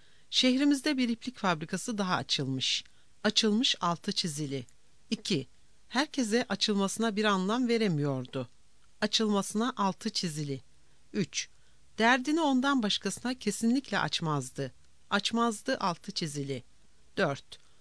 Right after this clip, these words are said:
sağanak yağıştan sonra hava açıldı. Açıldı altı çizili. Beş, bunu hemen alalım, seni açtı. Açtı altı çizili. Altı çizili sözcüklerden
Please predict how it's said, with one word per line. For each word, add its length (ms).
sağanak 560
yağıştan 420
sonra 480
hava 180
açıldı. 640
Açıldı 580
altı 320
çizili. 520
Beş, 360
bunu 160
hemen 360
alalım, 460
seni 360
açtı. 500
Açtı 560
altı 320
çizili. 520
Altı 300
çizili 340
sözcüklerden 920